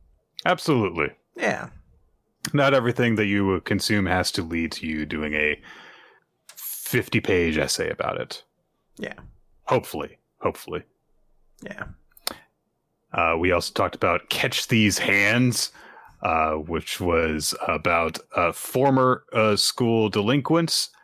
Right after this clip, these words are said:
Speaker 1: uh, who had, uh, entered their mid-twenties, uh, met each other again, and decided to start dating each other. And, uh, so we had a, uh,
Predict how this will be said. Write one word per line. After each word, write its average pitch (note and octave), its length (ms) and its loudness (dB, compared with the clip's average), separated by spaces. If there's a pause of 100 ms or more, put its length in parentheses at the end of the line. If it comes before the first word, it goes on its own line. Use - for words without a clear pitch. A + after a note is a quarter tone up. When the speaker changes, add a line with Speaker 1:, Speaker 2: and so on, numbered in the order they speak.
(260)
Speaker 1:
uh, E2+ 500 4 (300)
who F2+ 460 2
had, D#2+ 720 0 (160)
uh, D#2+ 240 2
entered F#2+ 640 0
their D#2+ 460 2
mid-twenties, B2+ 1040 0 (240)
uh, D#2 400 0
met F#2 160 0
each G2 140 0
other G2+ 180 2
again, B2 460 2 (400)
and D#2+ 440 -2
decided B2 420 2
to G#2+ 80 -4
start A2+ 340 0
dating A2+ 260 -2
each F2 180 -2
other. D2 280 -2 (480)
And, D2+ 340 0
uh, D2+ 140 2
so D#2+ 340 2
we D2+ 220 -4
had D#2+ 460 0 (140)
a, D#2 380 0 (640)
uh, D#2 460 2